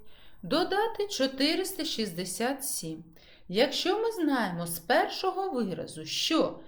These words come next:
двісті п'ятдесят три додати чотириста шістдесят сім буде сімсот двадцять,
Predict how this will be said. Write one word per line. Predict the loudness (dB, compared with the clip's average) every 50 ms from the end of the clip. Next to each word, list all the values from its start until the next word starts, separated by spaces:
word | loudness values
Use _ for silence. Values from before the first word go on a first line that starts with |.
| -18 -20 -20 -14 -6
двісті | -6 -4 0 2 2 2 0 0 -4 -4
п'ятдесят | -2 4 4 4 4 4 0 0 0 2 4 4 4 2 2 0
три | 2 2 2 0 -2 -6 -10 -16 -20 -20 -20 -20 -20 _ -20 _ _ _ _
додати | 2 2 4 4 6 4 6 6 6 2 0 -4 -12 -18 -20 -20 -20 -20 _ -12
чотириста | 2 4 4 4 4 4 2 4 4 4 4 2 -2 -2 -4 -4
шістдесят | -4 -2 0 0 0 0 0 0 0 2 2 2 2 2 2 0
сім | -2 -2 0 -2 -2 -2 -2 -4 -6 -4
буде | -2 0 0 0 0 -2
сімсот | -4 -4 -4 -4 -6 -6 -2 2 2 2 2
двадцять, | 2 4 4 4 4 2 0 -4 -6 -8 -8 -8 -12